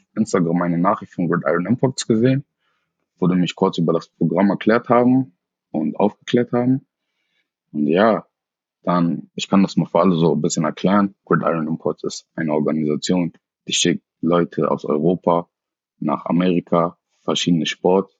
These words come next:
Ich weiß nicht, ob das nur noch Football jetzt ist, aber verschiedene Sports auf jeden Fall. Und die haben ein Programm,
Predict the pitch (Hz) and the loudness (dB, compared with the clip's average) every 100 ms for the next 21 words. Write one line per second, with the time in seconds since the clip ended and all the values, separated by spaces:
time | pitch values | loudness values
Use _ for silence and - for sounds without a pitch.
0 | - 78 90 92 95 80 - 76 - 90 | -10 -4 0 0 2 -2 -2 -6 0 0
1 | 90 - 98 101 98 95 107 113 - _ | 0 0 0 2 2 2 -2 -4 -8 _
2 | _ _ - 71 - - - 85 78 - | _ _ -12 -10 -10 -12 -8 -4 -4 -2
3 | - 104 - 95 98 92 101 98 - _ | 2 2 2 -2 -2 0 0 0 -2 _
4 | _ _ - 82 85 87 82 73 82 78 | _ _ -10 -4 0 0 0 -2 -2 2
5 | 98 110 110 | 2 2 0